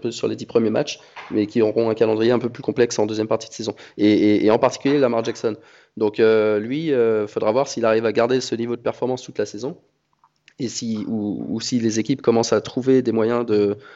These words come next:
de le ralentir un petit peu, ou de l'obliger à utiliser un peu plus ses running backs, ou des trucs comme ça. Euh, mais je, je, ouais, Dak Prescott, euh, je, je pense pas qu'il sera vraiment candidat au M V P si les Cowboys ne se mettent pas à gagner plus de matchs.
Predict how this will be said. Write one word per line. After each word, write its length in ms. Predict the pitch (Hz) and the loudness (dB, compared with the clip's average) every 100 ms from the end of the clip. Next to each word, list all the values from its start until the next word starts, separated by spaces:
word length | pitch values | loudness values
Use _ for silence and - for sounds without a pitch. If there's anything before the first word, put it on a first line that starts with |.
| - - | -12 0
de 60 | |
le 60 | 110 | 2
ralentir 360 | 110 107 107 110 | 4 2 2 -2
un 60 | |
petit 140 | 104 107 | -2 -2
peu, 160 | 151 | 0
ou 180 | 190 123 | 2 0
de 80 | 113 | -4
l'obliger 320 | 110 110 120 | -6 -2 2
à 160 | 107 101 | 4 4
utiliser 340 | 98 107 104 | 0 -4 -2
un 80 | 104 | -4
peu 100 | 107 | -4
plus 120 | 113 | -8
ses 140 | - | -4
running 220 | 104 101 104 | -2 -2 0
backs, 240 | 110 117 | -2 -2
ou 60 | 101 | -4
des 80 | |
trucs 120 | 98 - | -8 -8
comme 100 | 104 | -6
ça. 220 | 151 - - - - - _ - | -6 -8 -20 -20 -20 -20 _ -2
Euh, 460 | 95 101 98 98 98 | 4 6 6 4 4
mais 120 | 101 | 0
je, 500 | 101 107 104 104 101 | -2 0 2 2 2
je, 360 | 104 101 101 98 | 0 -2 -2 0
ouais, 320 | 143 226 113 | 0 0 0
Dak 200 | 113 107 | 0 0
Prescott, 460 | 120 - 147 147 - | -2 0 -2 -2 0
euh, 100 | 101 | -2
je, 120 | - _ _ | -4 _ _
je 140 | - | -10
pense 180 | - 107 | -2 -2
pas 100 | - | -2
qu'il 140 | 170 139 | -4 -2
sera 180 | 123 | -2
vraiment 320 | 127 - 123 143 | -2 -4 -4 -2
candidat 360 | 131 127 131 | -4 -2 0
au 60 | 127 | 0
M 100 | 123 | 0
V 140 | 123 | -6
P 200 | 123 139 | -10 -10
si 720 | 131 - 110 107 107 104 104 101 | -10 -6 -4 -2 -4 -2 -2 -2
les 100 | 101 | -2
Cowboys 380 | 113 120 120 | 0 2 0
ne 80 | 110 | 0
se 140 | 104 104 | -4 -6
mettent 100 | - | 0
pas 120 | 107 | 2
à 60 | |
gagner 220 | 104 107 107 | 2 0 -4
plus 180 | 117 | -6
de 60 | 107 | -4
matchs. 320 | 107 175 - | -4 -4 -8